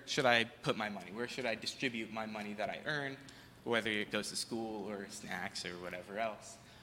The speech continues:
um, it's helped me really, uh, separate myself from that, to really be like, "Okay, God, um, I can," I think it's a very biblical thing to work hard and want to work hard and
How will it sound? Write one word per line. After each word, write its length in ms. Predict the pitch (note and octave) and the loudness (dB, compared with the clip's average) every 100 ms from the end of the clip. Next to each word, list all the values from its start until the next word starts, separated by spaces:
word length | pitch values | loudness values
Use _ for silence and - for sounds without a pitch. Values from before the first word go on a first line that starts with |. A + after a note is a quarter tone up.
| - | -2
um, 300 | A2+ G#2+ G2 - - - - - - | 2 4 2 -2 -14 -18 -20 -16 -2
it's 200 | A2+ - | -2 2
helped 280 | C#3 C#3 - | 6 6 4
me 140 | C3 | -2
really, 580 | A2+ A#2 C3 B2+ A#2 A#2 - - - - | -2 0 2 4 2 0 -12 -18 -20 -4
uh, 220 | - F2+ B1 - - - - - | 2 2 2 -6 -16 -20 -18 -6
separate 640 | - - C3+ C#3 B2+ A2+ | -2 6 6 6 2 2
myself 480 | A2 G#2+ A2 G#2 - | -2 -2 -4 -4 -4
from 220 | A#2 G#2+ | -2 -2
that, 220 | D#2+ - - | -6 -8 -4
to 100 | B2 | 0
really 220 | C3 A#2+ | 2 2
be 160 | A#2 | 2
like, 280 | A#2+ G#2 - - E3 | 2 2 0 -2 0
"Okay, 360 | D#3+ G#2 F#2 - - | 2 0 -2 -4 2
God, 380 | A#2 A#2 A#2+ A2 - - - - - - - - - - - - | 6 6 4 0 -10 -20 -20 -20 -20 -20 -20 -20 -20 -20 -8 2
um, 380 | G#2+ F#2 D#2 A2+ - - | 4 4 0 -6 -14 6
I 60 | D#3 | 6
can," 260 | E3+ D#3+ C#3 - - - - - - - - | 6 0 0 -12 -20 -20 -20 -20 -20 -16 2
I 80 | C#3+ | 4
think 240 | F#3 F#3 | 6 6
it's 180 | D#3+ - | 4 6
a 100 | C#3 | 4
very 320 | B2 C#3 C#3 | 6 6 6
biblical 460 | A2+ C#3 B2+ A#2+ G2 | 6 4 4 0 -2
thing 220 | - B2 | 2 2
to 100 | - | 0
work 260 | A#2 A2+ - | -2 0 6
hard 200 | A#2+ A2 | 6 6
and 120 | G#2+ | 4
want 220 | G#2+ A2+ | 2 2
to 60 | A2+ | -4
work 220 | G2+ G2+ | -8 -6
hard 180 | G2 G2+ | -6 -6
and 100 | G2 | -8